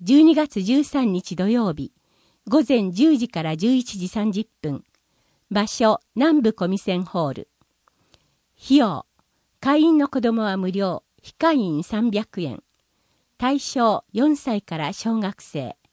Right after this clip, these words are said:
持ち物、ハサミ、糊、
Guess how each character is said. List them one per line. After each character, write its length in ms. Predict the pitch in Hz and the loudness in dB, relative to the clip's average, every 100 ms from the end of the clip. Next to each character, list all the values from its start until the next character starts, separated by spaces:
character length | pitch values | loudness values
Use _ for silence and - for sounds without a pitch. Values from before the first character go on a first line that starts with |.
| _ _ _ _ _ - | _ _ _ _ _ -4
持 100 | 226 | -4
ち 220 | - 285 | 0 0
物、 340 | 254 185 147 - _ _ | 2 0 -6 -10 _ _
ハ 160 | - 214 | -12 -6
サ 240 | 302 277 | 0 2
ミ、 240 | 220 175 _ _ _ 214 | 2 -2 _ _ _ -2
糊、 400 | 226 226 240 | 0 0 -2